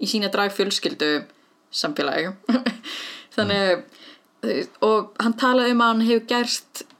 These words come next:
Speaker 1: eh, drag síðan, þú veist, eftir high school, sem er hvað, eftir framhaldsskóla hjá þeim?
Speaker 2: Já, eða
Speaker 1: Svo
Speaker 2: svona
Speaker 1: þetta er
Speaker 2: eins og
Speaker 1: svona,
Speaker 2: hann
Speaker 1: hann
Speaker 2: myndi
Speaker 1: hefur
Speaker 2: byrja
Speaker 1: alveg ge-
Speaker 2: í framhaldsskóla. Ég held að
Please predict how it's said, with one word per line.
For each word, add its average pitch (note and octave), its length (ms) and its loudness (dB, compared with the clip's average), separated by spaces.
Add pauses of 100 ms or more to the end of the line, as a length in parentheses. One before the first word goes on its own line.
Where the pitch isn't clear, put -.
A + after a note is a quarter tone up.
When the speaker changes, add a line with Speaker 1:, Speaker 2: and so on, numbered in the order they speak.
(100)
Speaker 1:
eh, G#3 320 -2 (100)
drag A3 340 2
síðan, G#3+ 460 2 (320)
þú - 100 -4
veist, G3 180 -2
eftir A3 440 -2 (680)
high A3 240 0
school, C#4+ 460 0
sem A3 260 0
er F#3+ 300 0
hvað, E3+ 340 0
eftir F3+ 240 -6
framhaldsskóla C#4+ 640 0 (380)
hjá C#4 140 0
þeim? D#4+ 200 -2 (920)
Speaker 2:
Já, G#2+ 140 -4 (180)
eða A#2 160 -2
Speaker 1:
Svo A3+ 140 2
Speaker 2:
svona - 20 4
Speaker 1:
þetta - 60 2
er A3 80 2
Speaker 2:
eins A3+ 60 0
og A3 40 0
Speaker 1:
svona, G#3 60 2
Speaker 2:
hann G3+ 80 2
Speaker 1:
hann A3 80 2
Speaker 2:
myndi A3+ 80 4
Speaker 1:
hefur A#3 140 4
Speaker 2:
byrja G#3+ 100 4
Speaker 1:
alveg G3 180 2
ge- - 140 -2
Speaker 2:
í G#2+ 100 -2
framhaldsskóla. - 540 -10
Ég G1+ 80 -10
held G2 180 -8
að E2+ 120 -4